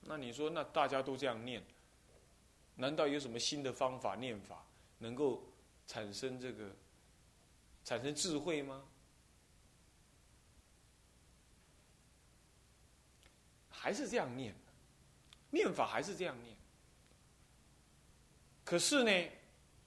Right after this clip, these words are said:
我们必须要再加一点动作。那也就是，在念佛得利益之前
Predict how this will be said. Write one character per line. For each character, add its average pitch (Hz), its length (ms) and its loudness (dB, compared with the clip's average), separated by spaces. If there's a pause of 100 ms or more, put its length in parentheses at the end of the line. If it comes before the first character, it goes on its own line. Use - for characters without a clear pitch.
(680)
我 160 180 8
们 220 240 8
必 302 200 10
须 220 240 8
要 180 280 12 (1080)
再 196 160 12
加 160 300 8
一 160 60 4
点 127 260 -2
动 117 240 -2
作。 98 120 -16 (1160)
那 233 120 -2
也 185 180 8
就 226 200 4
是， 208 280 0 (920)
在 320 220 12
念 330 340 10
佛 196 220 10
得 202 180 8
利 262 320 6
益 196 60 4
之 180 220 0
前 117 240 0